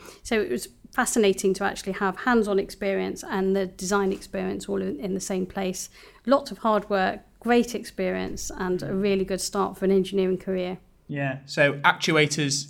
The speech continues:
Speaker 2: is, I guess, the technical engineering term for just a motor in general, is that right?
Speaker 1: It's basically something, you're moving something that needs to be moved, yes.
Speaker 2: Yeah.
Speaker 1: So you're, you're having the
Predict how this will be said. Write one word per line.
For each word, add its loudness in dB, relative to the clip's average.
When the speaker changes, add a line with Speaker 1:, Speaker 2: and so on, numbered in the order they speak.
Speaker 2:
is, -4
I -12
guess, -2
the -4
technical -4
engineering 0
term -2
for -4
just -6
a -4
motor -2
in -6
general, -4
is -12
that -10
right? -6
Speaker 1:
It's -4
basically 0
something, 2
you're 0
moving 4
something 0
that -2
needs -2
to -12
be 2
moved, 2
yes. 0
Speaker 2:
Yeah. 0
Speaker 1:
So -6
you're, -2
you're -4
having 4
the -2